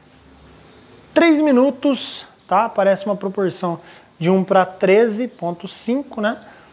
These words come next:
Porque ela não sabe que a gente descartou os últimos cinquenta, né? Então, o que que eu vou ter aqui? Eu vou ter cento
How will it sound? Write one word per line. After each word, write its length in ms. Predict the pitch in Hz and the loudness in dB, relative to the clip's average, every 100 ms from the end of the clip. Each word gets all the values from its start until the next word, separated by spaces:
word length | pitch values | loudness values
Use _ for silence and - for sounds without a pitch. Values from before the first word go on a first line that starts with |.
| - _ _ _ | -20 _ _ _
Porque 260 | 214 208 202 | -4 0 0
ela 140 | 196 | 0
não 120 | 233 | -2
sabe 240 | 220 202 190 | 0 -2 0
que 80 | |
a 60 | 226 | -2
gente 240 | 190 196 | -2 -4
descartou 560 | - - - 214 196 202 | -8 -8 -2 -2 0 -4
os 80 | 175 | -4
últimos 300 | 185 208 185 | -6 -8 -8
cinquenta, 680 | - 233 220 170 143 135 143 | -6 -8 -4 -6 -6 -8 -8
né? 160 | 175 - _ _ _ _ _ _ | -10 -12 _ _ _ _ _ _
Então, 140 | - 247 | -2 -2
o 20 | |
que 100 | - | 2
que 80 | 311 | 6
eu 80 | |
vou 120 | 294 285 | 6 6
ter 160 | 294 | 4
aqui? 460 | 269 269 269 220 - _ _ _ _ _ _ - | 2 2 -2 -2 -6 _ _ _ _ _ _ -10
Eu 80 | 175 | -2
vou 160 | 185 | 0
ter 460 | 208 214 185 139 - - _ _ _ _ | 2 4 4 2 -10 -20 _ _ _ _
cento 680 | - - - 240 294 294 311 | -16 -10 -2 0 0 -2 -8